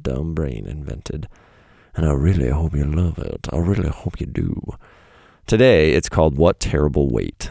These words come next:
and it is the nineteenth of November, twenty twenty-three. As per always, there is a photograph that accompanies this here entry, and this one is one of my favorites. It is of Victoria Street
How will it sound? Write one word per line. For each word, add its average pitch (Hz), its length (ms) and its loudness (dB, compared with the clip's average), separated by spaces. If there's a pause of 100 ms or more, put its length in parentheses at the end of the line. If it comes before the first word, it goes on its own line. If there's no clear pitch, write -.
and 87 100 -2
it 78 60 0
is 71 160 -4
the 76 60 -4
nineteenth 92 760 -4
of - 60 -8
November, 55 800 -6 (160)
twenty 65 240 -6
twenty-three. 62 640 -6 (540)
As 87 300 0
per - 300 -2
always, 78 480 2
there 73 200 -2
is 71 120 -2
a 67 100 0
photograph 53 640 -6
that - 140 -6
accompanies - 720 -6 (100)
this 76 460 -4
here - 260 -4
entry, 92 540 -4
and 78 160 -4
this 87 180 -2
one 101 80 -4
is 67 160 -6
one 67 140 -4
of 67 40 -6
my 67 120 -6
favorites. - 560 -8 (520)
It 98 140 4
is 95 160 6
of 90 140 4
Victoria 117 500 4
Street - 560 -6